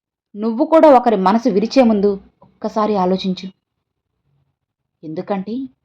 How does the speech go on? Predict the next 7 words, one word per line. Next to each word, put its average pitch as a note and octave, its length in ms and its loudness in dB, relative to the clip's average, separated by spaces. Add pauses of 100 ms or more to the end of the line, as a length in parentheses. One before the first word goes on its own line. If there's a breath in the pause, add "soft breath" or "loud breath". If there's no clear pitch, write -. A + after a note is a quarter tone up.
(640)
ఒక్కసారి D#4+ 600 2
మనసు C#4+ 300 6
ముక్కలైతే B3+ 460 4 (340)
ఇక - 100 -18 (160)
ఎప్పటికీ A#3 460 -10 (400)
ఆ F#3+ 100 -14 (120)
అవిటితనం A3 460 -4